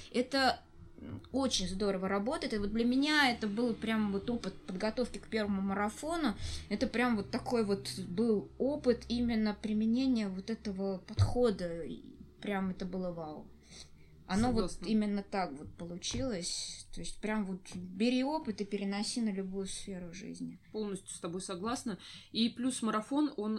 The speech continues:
Speaker 2: э, такой положительный пример того, что ты делаешь, и ты получаешь на выходе. Если ты делаешь все тренировки спокойно, нормально, без надрыва,
Speaker 1: Мгм.
Speaker 2: ты по-любому пробежишь марафон.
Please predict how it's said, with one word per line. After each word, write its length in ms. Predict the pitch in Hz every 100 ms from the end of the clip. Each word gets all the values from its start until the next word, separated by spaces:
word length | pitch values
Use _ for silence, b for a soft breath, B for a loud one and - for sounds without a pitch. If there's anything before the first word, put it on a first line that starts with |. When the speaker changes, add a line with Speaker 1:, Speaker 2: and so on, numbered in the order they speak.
| -
Speaker 2:
э, 120 | 190
такой 240 | - 185 196
положительный 720 | - 214 220 240 247 214 202
пример 480 | 196 214 233 294 320 B B B - -
того, 240 | 202 247
что 180 | - 220
ты 320 | - 226 180
делаешь, 640 | 170 180 311 381 214 156 -
и 60 | 190
ты 140 | - 247
получаешь 600 | 226 202 - 247 247 226
на 140 | 214
выходе. 440 | 214 196 185 - 330
Если 320 | 196 226 196
ты 120 | 233
делаешь 380 | 190 233 190 170
все 220 | - 277
тренировки 720 | 277 196 190 170 165 170 -
спокойно, 640 | 185 - 220 214 208 185 175
нормально, 540 | 185 196 202 180 170
без 200 | 160 170
надрыва, 520 | 190 185 285 339 330 -
Speaker 1:
Мгм. 180 | 226 240
Speaker 2:
ты 80 | -
по-любому 760 | 247 226 214 175 214 269 311 320
пробежишь 640 | 220 175 170 180 233 -
марафон. 600 | 208 202 - 190 165